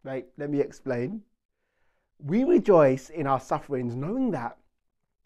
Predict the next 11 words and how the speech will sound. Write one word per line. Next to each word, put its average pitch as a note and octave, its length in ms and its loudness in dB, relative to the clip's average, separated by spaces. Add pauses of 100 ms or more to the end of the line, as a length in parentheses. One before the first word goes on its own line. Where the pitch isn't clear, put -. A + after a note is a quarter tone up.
(320)
suffering C3+ 920 -2 (520)
produces C3+ 760 -4
endurance, B2+ 720 -6 (720)
and D#3 160 -6
then D3+ 320 2 (100)
endurance D3+ 960 0 (360)
produces B2+ 840 -6 (560)
character, - 480 -10 (640)
a F3 100 -2
spiritual G#3+ 800 2
maturity, D#3 840 2